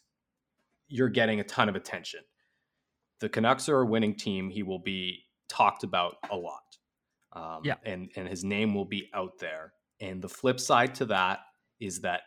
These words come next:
Speaker 1: if the team loses, I don't think that there is enough there. Um, uh, to your point about management and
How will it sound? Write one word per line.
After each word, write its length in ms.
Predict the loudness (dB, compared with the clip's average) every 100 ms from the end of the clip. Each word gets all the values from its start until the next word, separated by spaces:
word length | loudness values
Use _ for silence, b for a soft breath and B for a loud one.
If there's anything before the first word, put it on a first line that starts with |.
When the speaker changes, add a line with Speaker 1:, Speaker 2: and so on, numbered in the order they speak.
| _ _ _ _ -8
Speaker 1:
if 220 | -8 -4
the 80 | -4
team 340 | -2 0 0
loses, 800 | 2 2 2 0 -4 -4 -10 -14 _ _
I 120 | -4 -2
don't 380 | 0 0 0
think 380 | -2 -2 -2 -6 _ _ b b b b 0
that 180 | 2
there 160 | 2 2
is 140 | 2
enough 640 | -2 0 2 0 -2 -14 -18 _ _ -18
there. 680 | -8 -4 0 0 0 -4 -8 -10
Um, 560 | -8 -8 -10 -14 -18 -20 _ _ _ _ _ _ _ _ -20 -20 _ _ _ -18
uh, 80 | -18 -16 -16 -2
to 140 | 6 8
your 200 | 10 8
point 300 | 6 6 6
about 400 | 6 4 2 -2
management 640 | -2 0 -2 -4 -4 -6 -10
and 140 | -10